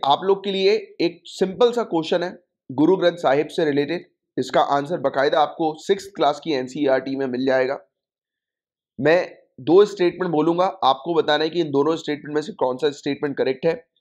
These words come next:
या दोनों ही करेक्ट है, या कोई भी करेक्ट नहीं है, ठीक है। तो ऐसे चार ऑप्शन है आपके पास, ए करेक्ट, बी करेक्ट, ए बी करेक्ट या none of the above, ठीक है। तो ऑप्शन ए ये है कि गुरु ग्रंथ साहिब में तुलसीदास जी की रचनाएं शामिल हैं।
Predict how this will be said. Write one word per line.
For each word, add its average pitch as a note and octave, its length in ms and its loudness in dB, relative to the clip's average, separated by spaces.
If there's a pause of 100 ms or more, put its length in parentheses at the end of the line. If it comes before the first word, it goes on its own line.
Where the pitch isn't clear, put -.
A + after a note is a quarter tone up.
(680)
या D#3+ 120 6
दोनों D3 360 0
ही G3 100 0
करेक्ट F3 320 0
है, E3+ 140 -2 (500)
या D#3+ 180 4
कोई D#3+ 260 2
भी F3+ 120 -4
करेक्ट C3 300 -2
नहीं E2+ 180 -8
है, - 60 -14 (340)
ठीक E3+ 100 -4
है। A#3 60 -2
तो G#3+ 60 2
ऐसे E3+ 220 0
चार C3+ 220 2
ऑप्शन B2+ 300 -4
है G2+ 40 -8
आपके - 200 -12
पास, F#2+ 280 -10
ए F3+ 400 0 (360)
करेक्ट, E3+ 340 0
बी C#3 280 0
करेक्ट, E3 460 -2
ए C3+ 140 4
बी D#3 160 -2
करेक्ट D#3+ 360 -2
या D#3 80 0
none B2 180 -4
of G#2+ 120 -6
the F#2 160 -6
above, E2+ 180 -8 (200)
ठीक E3 120 -2
है। - 60 -2 (680)
तो C#3+ 80 4
ऑप्शन D#3+ 340 4
ए F3+ 220 4 (140)
ये E3 160 2
है E3 140 2 (720)
कि E3+ 100 -2
गुरु G#3 300 4
ग्रंथ F#3+ 240 2
साहिब E3 360 2
में E3 260 -4 (800)
तुलसीदास F#3 640 4
जी E3+ 140 -4
की F#3 180 -2
रचनाएं E3+ 440 -2
शामिल D#3 320 -2
हैं। F#3 180 -6